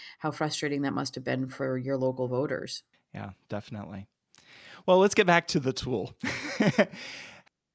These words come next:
Speaker 2: How would, and, and you've talked a, a little bit about how this would be used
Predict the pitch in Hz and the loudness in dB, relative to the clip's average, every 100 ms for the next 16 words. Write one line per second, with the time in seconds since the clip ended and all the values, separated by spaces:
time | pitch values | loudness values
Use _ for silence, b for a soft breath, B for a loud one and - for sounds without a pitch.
0 | - 143 147 170 190 196 - _ _ _ | 0 4 6 6 2 0 -8 _ _ _
1 | _ - 131 127 127 - 123 123 123 131 | _ -8 0 2 2 0 -2 -2 0 0
2 | 131 135 - 131 - 120 - 139 165 214 | 2 0 2 2 2 -2 2 2 4 4
3 | 123 - 104 90 92 - - 104 101 107 | 4 0 -2 -2 -4 -4 -4 -2 -2 -4
4 | b b b - 107 - 117 95 104 98 | b b b -8 -4 -2 -4 -2 -2 -4
5 | 98 - 107 104 - | -6 -8 -4 -4 -4